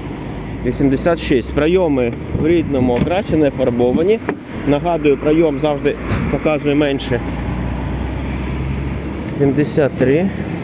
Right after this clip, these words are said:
Сімдесят два. Чому показує менше? Бо на нього менше тринадцять. Е... Ну, фактори атмосферні, дорога, пісок, сонце, вони так не вигорають, їх менше фарбують. І дев'яносто. Прийоми теж не фарбовані.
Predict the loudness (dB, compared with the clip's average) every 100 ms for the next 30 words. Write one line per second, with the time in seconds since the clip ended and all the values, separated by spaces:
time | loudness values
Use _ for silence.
0 | -8 -8 -6 -6 -6 -8 -8 -8 -8 -6
1 | -8 -8 -6 -2 2 2 2 0 2 2
2 | 2 2 2 2 2 2 2 2 2 2
3 | 2 2 2 4 4 4 4 4 4 2
4 | 0 0 0 -2 -8 -8 -6 -6 -4 -2
5 | 0 2 0 0 -2 -2 -6 0 2 4
6 | 4 4 4 2 0 -4 -8 -8 -8 -8
7 | -8 -8 -8 -6 -2 0 2 0 2 0
8 | 0 -2 0 2 2 4 4 4 2 0
9 | 2 2 0 -10 -10 -10 -2 0 0 2
10 | 2 2 2 2 2 4 4 2 4 2
11 | 2 0 2 0 0 2 4 2 4 4
12 | 4 2 0 -2 -2 -2 -4 -4 -4 -2
13 | 2 4 4 2 0 2 4 2 2 0
14 | 2 0 0 -2